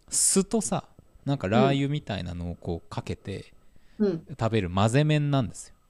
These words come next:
Speaker 2: はい。
Speaker 1: うん。で、さっぱり感と、あの、しっかりした、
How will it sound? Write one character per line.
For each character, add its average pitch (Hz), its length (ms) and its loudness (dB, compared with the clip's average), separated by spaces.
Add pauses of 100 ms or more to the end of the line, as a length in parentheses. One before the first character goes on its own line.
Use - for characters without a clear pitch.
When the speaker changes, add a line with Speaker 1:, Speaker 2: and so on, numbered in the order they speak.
(640)
Speaker 2:
は 208 80 6
い。 - 100 -4 (260)
Speaker 1:
う 123 40 -2
ん。 107 220 -2
で、 139 80 2
さ 190 160 2
っ - 160 -2
ぱ 220 100 4
り 220 100 0
感 175 260 -2
と、 165 400 2 (360)
あ 123 120 0
の、 104 80 -2
し - 160 -4
っ - 100 -18
か 143 140 4
り 123 80 2
し - 80 -8
た、 87 280 -4